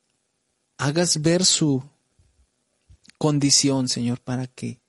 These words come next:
realmente vean la necesidad de un Salvador,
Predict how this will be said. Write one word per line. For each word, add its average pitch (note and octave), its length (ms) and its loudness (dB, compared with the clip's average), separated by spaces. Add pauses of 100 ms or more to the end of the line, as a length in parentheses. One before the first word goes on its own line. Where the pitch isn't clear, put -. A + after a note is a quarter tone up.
(400)
realmente C#3 840 -2 (580)
vean D3 460 0
la B2+ 100 0
necesidad B2 800 -2
de C3+ 100 -2
un C3 120 0
Salvador, A#2 560 -2